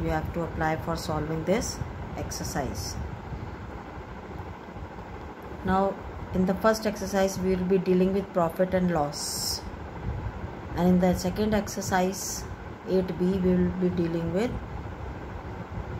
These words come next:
discount. When do you have profit? Suppose if you are selling something,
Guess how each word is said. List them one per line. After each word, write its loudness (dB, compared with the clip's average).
discount. -2
When 8
do 6
you 4
have 4
profit? 2
Suppose 4
if 2
you 4
are 4
selling 2
something, -2